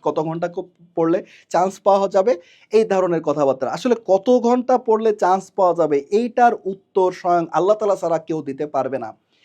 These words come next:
কেউ এক ঘন্টা পড়েও চান্স পায়, কেউ দশ ঘন্টা পড়ে চান্স পাবে না। এটাই তো বাস্তবতা, তাই না? এইটা ডিপেন্ড করে কি? ডিপেন্ড করে হচ্ছে তোমার ব্রেনের উপরে, তুমি কতটুকু ব্রেনি,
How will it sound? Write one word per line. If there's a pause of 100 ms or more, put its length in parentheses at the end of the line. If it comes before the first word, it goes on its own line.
(360)
কেউ (140)
এক
ঘন্টা
পড়েও
চান্স
পায়,
কেউ
দশ
ঘন্টা
পড়ে
চান্স
পাবে
না। (180)
এটাই
তো
বাস্তবতা,
তাই
না? (120)
এইটা
ডিপেন্ড
করে
কি?
ডিপেন্ড
করে
হচ্ছে (300)
তোমার
ব্রেনের
উপরে,
তুমি
কতটুকু
ব্রেনি,